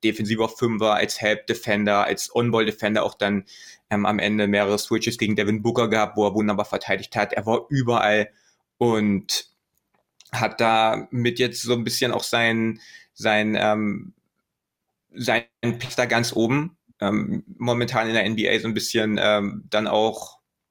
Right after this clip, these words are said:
ähm, zementiert, möchte ich mal sagen. Also es war immer so ein bisschen Diskussion, ist Giannis der beste Spieler der Welt oder ist er nur ein Top-fünf-Spieler, nur in Anführungszeichen. Und jetzt nach diesen Finals, nach dieser Leistung kann man ganz ehrlich diskutieren, ob Giannis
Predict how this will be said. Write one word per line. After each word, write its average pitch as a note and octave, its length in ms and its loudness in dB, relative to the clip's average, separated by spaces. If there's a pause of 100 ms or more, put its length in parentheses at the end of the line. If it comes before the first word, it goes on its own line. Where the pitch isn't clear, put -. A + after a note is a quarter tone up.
(340)
ähm, G#2+ 600 0 (280)
zementiert, B2 580 0
möchte B2+ 220 -2
ich - 40 -8
mal G2 140 0
sagen. F#2 220 2
Also F#2+ 120 -4
es F#2+ 120 -8
war G#2 100 2
immer G#2+ 140 0
so G#2 80 -4
ein G#2+ 40 -2
bisschen A2 200 -4
Diskussion, G#2+ 360 -2
ist G2 160 -6
Giannis G#2+ 420 2 (320)
der G2+ 60 2
beste G2+ 220 -2
Spieler G#2+ 180 0
der G#2 120 4
Welt A2 320 4
oder F#2+ 120 0
ist G2 120 -2
er G#2+ 60 0
nur G2+ 140 2
ein G#2+ 60 -2
Top-fünf-Spieler, A#2 1000 0
nur A2 280 0
in G2+ 80 0
Anführungszeichen. G#2+ 760 -2 (540)
Und G#2+ 440 2
jetzt A2 200 0
nach G#2 80 -2
diesen G#2+ 220 0
Finals, G#2+ 360 0
nach G#2 120 -2
dieser G#2 220 0
Leistung A2+ 720 0
kann - 180 -4
man G#2+ 200 -2
ganz G#2+ 320 -2
ehrlich A#2+ 240 0
diskutieren, C3 460 -2
ob - 160 -2
Giannis G#2 580 -2